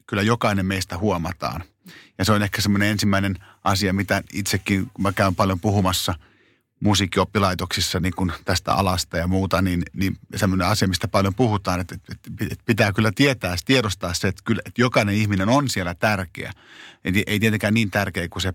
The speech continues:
pääosan esittäjä, eli se artisti, mutta tota, niin, niin kyllä ehdottomasti jokainen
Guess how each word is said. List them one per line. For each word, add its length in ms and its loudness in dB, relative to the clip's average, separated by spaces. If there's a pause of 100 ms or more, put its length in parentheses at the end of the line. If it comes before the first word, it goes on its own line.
(220)
pääosan 440 0
esittäjä, 560 -2 (480)
eli 160 2
se 120 0
artisti, 580 -2 (340)
mutta 280 0
tota, 280 0
niin, 120 0
niin 100 -4
kyllä 200 0
ehdottomasti 680 0
jokainen 540 2